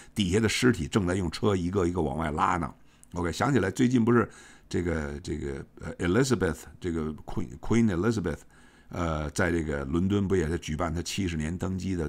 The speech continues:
这，这个纪念嘛？那纪念当然没有踩死人，就看你这已经就很隆重了嘛。来，这个老太太往前面一坐，一站在阳台上一露面儿，这她的这个儿子、孙子、重孙子在那儿都露面儿，底下好多人在那儿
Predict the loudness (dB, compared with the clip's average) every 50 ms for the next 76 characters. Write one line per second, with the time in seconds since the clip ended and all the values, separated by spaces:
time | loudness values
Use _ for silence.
0 | -6 -8 -12 -12 -12 -10 -10 -10 -8 -8 -8 -10 -6 -4 -4 -2 -2 -2 -4 -6
1 | -8 -10 -10 -8 -6 -4 -4 -4 -2 -4 -4 -4 -4 -4 -4 -2 -2 -2 -2 -4
2 | -4 -6 -8 -8 -8 -8 -8 -8 -10 -12 -14 -20 -10 -4 -4 -2 0 0 0 0
3 | 0 -4 -4 -6 -6 -6 -6 -4 0 0 2 2 2 0 -2 -2 -2 -2 -2 0
4 | 2 2 2 2 2 -2 -6 -6 -6 -8 -8 -6 -4 -4 -4 -4 -6 -8 -6 -6
5 | -2 0 0 0 0 0 -2 -4 -6 -6 -6 -4 -2 -2 -2 -2 -2 -2 -2 -2
6 | -2 -2 -4 -10 -18 -20 -14 -6 -2 -2 0 2 2 2 2 2 0 -2 0 0
7 | -2 -2 -2 -2 -2 -2 -2 -2 0 0 2 2 2 2 2 0 0 -2 -2 -4
8 | -6 -6 -6 -6 -6 -6 -6 -6 -4 -4 -4 -4 -4 -4 -2 -2 -2 -4 -4 -4
9 | -2 -2 -2 0 -2 -4 -2 -2 -2 -2 0 -2 -4 -6 -10 -20 -20 -10 -4 -2
10 | -2 -2 0 0 0 0 0 -2 -2 -2 -2 -2 -2 -2 -2 -2 -2 -2 -2 -4
11 | -6 -8 -8 -8 -8 -8 -8 -8 -8 -4 -2 0 0 0 0 -2 -4 -4 -4 -4
12 | -6